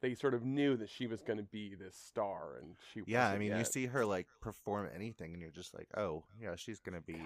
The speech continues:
Speaker 1: God.
Speaker 2: huge."
Speaker 1: And she does that triple pirouette, like, just busts it out and hits that pose. I mean, that's
Speaker 2: <laughs>
Speaker 1: hot.
Speaker 2: Grabs the apple and, like, takes it back.
Speaker 1: So good. That whole number and just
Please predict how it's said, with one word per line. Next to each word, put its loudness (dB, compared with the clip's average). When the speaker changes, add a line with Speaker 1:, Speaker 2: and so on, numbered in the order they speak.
Speaker 1:
God. -2
Speaker 2:
huge." -4
Speaker 1:
And 0
she -4
does 6
that 4
triple 2
pirouette, 4
like, 2
just 2
busts 0
it 6
out 8
and -4
hits -2
that 2
pose. 4
I 4
mean, 4
that's 2
Speaker 2:
<laughs> -
Speaker 1:
hot. 0
Speaker 2:
Grabs 6
the 2
apple 8
and, 2
like, 0
takes -4
it -4
back. -8
Speaker 1:
So 4
good. -2
That 6
whole 6
number 2
and -4
just -4